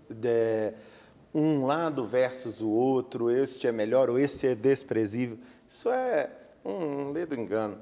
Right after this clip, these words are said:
Você tem que tirar o, o potencial de cada um desses lados. A área de humanos, sem dúvida que ela é essencial. Bom, se ela teve algum privilégio na visão do atual governo, bom, que cresça das outras áreas, você não precisa tirar de uma.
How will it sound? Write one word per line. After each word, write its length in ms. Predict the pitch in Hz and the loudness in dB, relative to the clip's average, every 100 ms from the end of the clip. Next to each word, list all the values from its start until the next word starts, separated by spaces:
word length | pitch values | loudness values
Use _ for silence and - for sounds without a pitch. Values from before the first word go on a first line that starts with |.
| - - - - | -18 -20 -20 -20
Você 200 | - - | -16 -6
tem 160 | 180 | -6
que 480 | 190 - 135 - - - - _ | -4 0 0 0 -10 -20 -20 _
tirar 680 | - - 131 117 151 196 196 - | -6 0 2 2 2 -2 -6 -10
o, 40 | |
o 200 | - - | -10 -8
potencial 800 | - 147 151 143 - 135 156 156 | -4 -4 -2 -6 -6 -4 -2 -2
de 120 | - | -6
cada 300 | - 110 107 | -4 -4 -4
um 140 | 98 | -8
desses 320 | 95 - 98 98 | -12 -18 -16 -10
lados. 360 | 90 85 - _ - | -10 -10 -20 _ -6
A 80 | 117 | -2
área 200 | 131 120 | -2 -4
de 100 | - | -8
humanos, 300 | 117 151 147 | -8 -8 -6
sem 200 | 254 262 | -6 -4
dúvida 400 | 165 269 160 120 | -4 -4 -2 -2
que 120 | - | 0
ela 160 | 120 | 0
é 40 | 110 | 0
essencial. 840 | 104 123 113 - 110 98 - - - - - - | -2 -6 -8 -4 -2 -2 -4 -12 -20 -20 -20 -12
Bom, 160 | - - | -10 -8
se 140 | - | -2
ela 280 | 196 151 107 - - | 2 2 2 -4 -4
teve 260 | 156 151 120 | 2 2 4
algum 280 | 117 113 151 | 0 0 -6
privilégio 680 | - 120 110 113 127 110 110 | -4 -4 0 2 4 2 -2
na 120 | 110 | -6
visão 500 | 110 104 117 117 101 - - | -6 -6 -2 -2 -4 -14 -14
do 140 | 110 113 | -4 -4
atual 360 | 113 107 110 | -2 -2 0
governo, 520 | 104 101 135 160 117 - - - - | -2 -4 -2 -2 -2 -12 -20 -20 -6
bom, 380 | 262 302 - - - | -2 -2 -6 -20 -18
que 140 | 220 | -18
cresça 560 | - 190 233 - - 285 | -4 -2 0 -2 -4 2
das 240 | 294 175 | 2 4
outras 320 | - - 214 | 0 0 4
áreas, 280 | 143 190 143 | 4 4 0
você 100 | - | -2
não 100 | 185 | -2
precisa 420 | 180 165 - 180 180 | 0 -4 -4 -6 -4
tirar 420 | - 160 160 175 | -2 -2 -2 -2
de 140 | 151 | -4
uma. 280 | 160 165 120 | -4 -4 -8